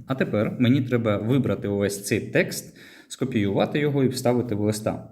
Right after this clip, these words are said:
Так, ось він текст весь, е, весь, бачите, виділений.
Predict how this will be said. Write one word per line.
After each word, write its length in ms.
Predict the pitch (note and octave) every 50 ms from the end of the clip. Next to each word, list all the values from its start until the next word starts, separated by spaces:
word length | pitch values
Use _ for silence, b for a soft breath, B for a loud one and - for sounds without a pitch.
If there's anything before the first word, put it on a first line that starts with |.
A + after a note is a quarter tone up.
| - -
Так, 300 | A#2+ G2 - - - -
ось 240 | - C3 C3+ C3+ -
він 220 | A#2 A#2+ A#2 A2 A#2
текст 320 | A2 F#2+ - - - -
весь, 400 | G2 G2+ F2+ - - - - - G#2+
е, 160 | G#2 F#2+ F#2
весь, 480 | F#2 F2+ A2+ C#3+ D3 D3 - - - -
бачите, 360 | - F#2 A2+ A2+ - - - F#2+
виділений. 560 | F2 G2+ G#2+ F#2+ F#2 F2+ F2 E2 E2+ -